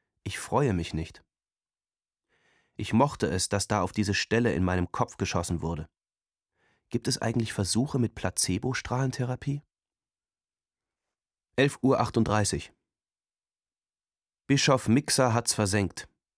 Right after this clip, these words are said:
Dass ich das noch erleben darf. Jetzt noch den Papst, Deutschland Fußball-Weltmeister und der Jugendroman mit mehr als dreitausender Auflage, bitte. Fahrrad reparieren.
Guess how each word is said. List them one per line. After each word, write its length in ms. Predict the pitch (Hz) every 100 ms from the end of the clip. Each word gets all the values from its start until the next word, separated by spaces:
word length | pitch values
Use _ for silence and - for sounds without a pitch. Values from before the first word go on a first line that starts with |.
| _ _ _ _ _ -
Dass 180 | 87
ich 100 | 85
das 180 | - 85
noch 100 | 85
erleben 380 | 85 90 101 92
darf. 340 | 80 80 - _ _ _ _ _ _
Jetzt 320 | 107 101 -
noch 140 | 107 -
den 160 | 95
Papst, 520 | - 110 107 - - -
Deutschland 440 | 110 - 113 107
Fußball-Weltmeister 1040 | - 127 - 110 113 131 131 127 - 131 -
und 140 | 101
der 80 | 104
Jugendroman 720 | 104 127 131 110 107 110 113
mit 140 | 101 90
mehr 180 | 107
als 220 | 101 - -
dreitausender 680 | 101 113 110 107 101 -
Auflage, 400 | 85 - 87 87
bitte. 260 | 87 - 90 - _ _ _ _ _ _ _ _ _ _ _ _ _ _ _ _
Fahrrad 480 | - 123 131 113 92
reparieren. 640 | 95 98 92 92 87 82